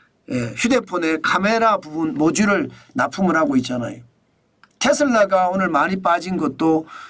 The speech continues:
우리 시장의 부정적인 요소인 것 같습니다. 그만큼, 예, 이게 이 차 전지, 배터리나 혹은, 예, 전기자동차 쪽이 좋지 않다는 이야기니까 시장을 좀 더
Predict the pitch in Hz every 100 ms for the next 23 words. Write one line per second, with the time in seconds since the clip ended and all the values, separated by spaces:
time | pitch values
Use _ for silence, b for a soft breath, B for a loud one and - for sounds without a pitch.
0 | B 139 190 185 151 156 147 131 - 147
1 | 202 185 147 135 135 127 127 117 113 107
2 | - 113 98 - _ _ _ _ _ _
3 | _ _ - 160 185 185 180 180 156 127
4 | b b b b b _ 123 117 107 -
5 | _ _ _ 131 165 160 143 175 190 185
6 | 202 180 151 143 120 120 151 - 208 175
7 | 135 127 123 120 b b b - 190 185
8 | 175 180 127 107 - _ _ _ _ b
9 | b b b - 123 110 - - 175 190
10 | - 170 151 143 135 127 147 127 135 151
11 | - 160 156 143 123 127 131 120 113 113
12 | 113 B B B B - 147 175 165 143
13 | 127 180 185 151 147 147